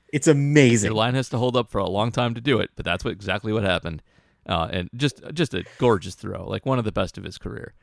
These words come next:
Speaker 2: Um, uh,
Speaker 1: S-, oh, speaking of, uh, M V S said, and I quote, uh,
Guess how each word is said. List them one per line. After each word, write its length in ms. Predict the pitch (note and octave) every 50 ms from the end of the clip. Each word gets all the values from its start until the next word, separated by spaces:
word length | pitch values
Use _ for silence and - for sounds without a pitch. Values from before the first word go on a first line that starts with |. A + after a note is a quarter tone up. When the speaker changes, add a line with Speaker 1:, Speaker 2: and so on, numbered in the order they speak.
| _ - _ _ _ _ -
Speaker 2:
Um, 320 | G#2 F#2+ - - - - - - - -
uh, 60 | - -
Speaker 1:
S-, 180 | - - - - - C#3+ -
oh, 320 | C#3+ B2+ G#2 - - C#3+ - _ _ -
speaking 420 | - - - E3 D3+ C#3 C3+ A2+ G#2+
of, 280 | G#2 F#2+ F2+ - - -
uh, 240 | - A2 G#2 G2 G2+ -
M 160 | B2+ C#3+ E3 D3
V 160 | C#3+ C#3+ C#3
S 260 | C3 - - - - _ _ _ _ _ _ _ -
said, 400 | - - - A2 G#2+ G2+ G2+ - - _ _ -
and 160 | A#2 A2 G#2 G2
I 80 | G2
quote, 480 | - - - A#2 G2+ G2 G2+ - - - _ _ _ _ _ _ _ _ _ _ - - A#2+
uh, 340 | G#2 F#2+ F#2+ G2+ G2+ G2